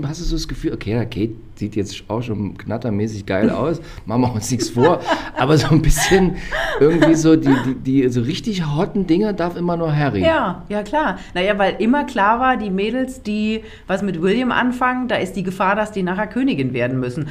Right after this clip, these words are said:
Speaker 2: Und die Gefahr war ja bei Harry auch, das hat er in vielen Interviews gesagt, dass er Mädels toll fand oder Frau-, junge Frauen toll fand, die da nichts mit ihm anfangen wollten, weil die gesagt haben, „Boah, ey, da guckt die ganze Welt zu,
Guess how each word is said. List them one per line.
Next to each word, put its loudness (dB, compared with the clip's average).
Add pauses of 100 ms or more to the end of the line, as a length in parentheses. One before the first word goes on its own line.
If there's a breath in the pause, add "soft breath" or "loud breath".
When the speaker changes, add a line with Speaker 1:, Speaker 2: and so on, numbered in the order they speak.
(140 loud breath)
Speaker 2:
Und -4
die 0
Gefahr 2
war 2
ja 0
bei 0
Harry 0
auch, 0
das -6
hat -4
er -2
in -4
vielen -4
Interviews -4
gesagt, -2 (200 loud breath)
dass -4
er 0 (200)
Mädels -2
toll 0
fand 0
oder 0
Frau-, -2
junge 2
Frauen -2
toll 0
fand, 0 (400 loud breath)
die 0
da 2
nichts -4
mit -2
ihm -2
anfangen 0
wollten, -2
weil 0
die -4
gesagt -2
haben, -2
„Boah, 0
ey, -2
da -4
guckt -8
die -2
ganze -2
Welt -2
zu, 0